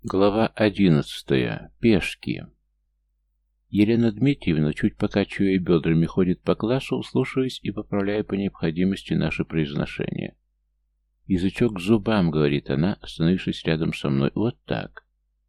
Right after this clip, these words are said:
Язычок её розовый и совершенно бесстыжий, прижат к жемчужно-белым зубам.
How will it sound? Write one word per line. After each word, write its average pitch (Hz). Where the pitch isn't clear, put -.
Язычок 98
её 80
розовый 90
и 90
совершенно 90
бесстыжий, 64
прижат 117
к 117
жемчужно-белым 104
зубам. 62